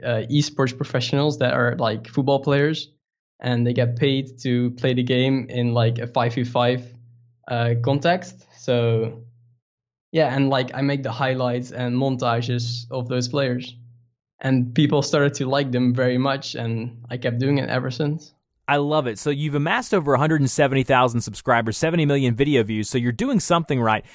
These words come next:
Speaker 2: Now, talk about the birth of the Dutch Mash YouTube channel. So, uh, give us a little history behind that. Like, how did you come up with that name? I know you told me pre-show it was kind of a, a combination of your name. It makes it easier for English-speaking people like myself to say it.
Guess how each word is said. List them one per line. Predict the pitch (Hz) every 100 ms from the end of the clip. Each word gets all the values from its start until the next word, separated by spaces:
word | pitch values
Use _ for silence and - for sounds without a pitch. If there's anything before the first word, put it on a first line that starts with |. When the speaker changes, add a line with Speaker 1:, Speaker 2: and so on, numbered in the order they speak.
| -
Speaker 2:
Now, | 170 175 135
talk | 214 277
about | 330 311 175
the | 135
birth | 104 139 139 - -
of | 127 120 120 107 110 113
the | 120 117
Dutch | 120 107 131 151 - - -
Mash | 123 120 123 131 135 - -
YouTube | 117 110 120 123 - 104
channel. | - 120 107 101
So, | - 143 131 - 135
uh, | 131 139 - _ - 143
give | 180 220
us | 285
a |
little | 285 196
history | 156 - 175 143
behind | 127 123 127 113
that. | 135 117
Like, | 120 -
how | 160
did | 226 202
you |
come | 208 190 160
up | 147
with | 131
that | 113 104
name? | 147 196 190 151
I |
know | 147
you | 143 139
told | 151 135
me | 120
pre-show | - 165 151 165 160
it |
was | 127
kind | - 139 135
of | 110
a, | 104 - -
a | 110
combination | 151 156 147 143 147
of | 131 113
your | 110
name. | 120 165 175 175
It | 151
makes | 123 143 -
it | -
easier | 214 226 220 208
for | 196 156
English-speaking | 170 175 170 - 175 165 156
people | - - 175
like | 143 117
myself | 135 127 165 160
to | 131
say | - 214
it. | 208